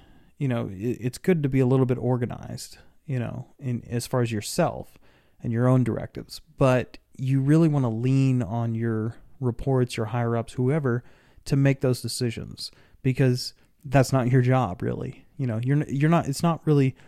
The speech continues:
your job to worry too much about the business goals or anything like that. So let them, uh, you know, hear you out, hear your advice, but let them make that call and say, "You know what? There's not really a business need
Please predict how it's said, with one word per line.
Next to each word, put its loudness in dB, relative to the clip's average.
your 2
job 2
to -4
worry 2
too -6
much -2
about -2
the -2
business -2
goals -4
or -4
anything -6
like -12
that. -10
So 4
let 2
them, 4
uh, -4
you -2
know, -2
hear 4
you 4
out, -2
hear 0
your 2
advice, -2
but 2
let 4
them 2
make -2
that -10
call -2
and -4
say, 2
"You 2
know 4
what? 2
There's 4
not 2
really 4
a 2
business -2
need 0